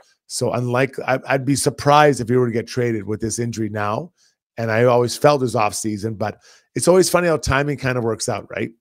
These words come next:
Uh, for, for, for a situation like this.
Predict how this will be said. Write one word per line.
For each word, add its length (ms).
Uh, 320
for, 280
for, 260
for 140
a 40
situation 500
like 140
this. 300